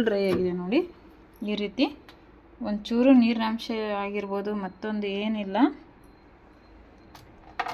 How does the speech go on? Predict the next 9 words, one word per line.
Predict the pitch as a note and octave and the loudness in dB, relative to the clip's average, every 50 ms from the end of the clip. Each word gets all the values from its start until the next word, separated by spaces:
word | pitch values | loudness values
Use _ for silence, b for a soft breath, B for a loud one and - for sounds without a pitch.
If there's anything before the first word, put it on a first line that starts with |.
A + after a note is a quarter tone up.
| - - - - - - - - - C#4 C4+ - G3+ | -6 -8 -10 -12 -6 -6 -6 -6 -4 -4 -6 -4 -2
ಇವಾಗ | G#3 G3+ G3+ G3+ A#3+ C4 B3+ - G#3 | 0 0 2 2 2 2 2 0 -2
ನೋಡಿ | G3+ G3 G#3 A#3 A#3+ - - A#3 A3+ A3 - - - - - - A3+ | -2 0 0 -2 -2 -4 -6 -6 -6 -6 -6 -10 -16 -20 -4 2 2
ಕ್ಯಾಪ್ | G#3 G#3 G#3 - - - | 4 4 2 0 2 4
ಕೂಡ | A#3 A3+ A3+ A3 G#3 | 6 6 6 4 2
ನಾವೇನಾರು | G#3 G3+ G#3 G#3 G#3+ G#3+ A3 G#3+ G#3 | 0 -2 0 0 0 0 0 0 0
ಮರ್ತು | G3 G#3+ - - - B3 A3+ G#3 G#3+ | -2 -4 -8 -4 -2 0 0 0 0
ಬಿಟ್ವಿ | G#3+ - - - A#3 A#3 A3+ | -2 -4 -4 0 2 2 2
ಅಂದ್ರೆ | A3+ A3+ A3 - | 2 0 0 2
ಕೈ, | G#3 G#3 | 2 2